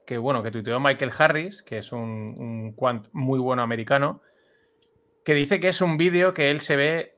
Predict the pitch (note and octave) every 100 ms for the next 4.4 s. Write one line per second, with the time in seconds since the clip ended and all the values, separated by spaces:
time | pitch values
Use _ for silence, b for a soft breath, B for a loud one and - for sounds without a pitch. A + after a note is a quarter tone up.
0 | _ C#3+ C3 A#2+ A#2 A2+ A2 G#2 G#2 C#3
1 | A#2+ G#2 F#2+ - G#2+ G2+ G#2+ A2 - G#2
2 | G#2+ A2+ - G2 G2 G2 - _ A#2+ A2+
3 | A2+ - C3+ D#3+ C#3+ C#3 C3 C#3+ C3+ D#3
4 | D#3 F3 G#3+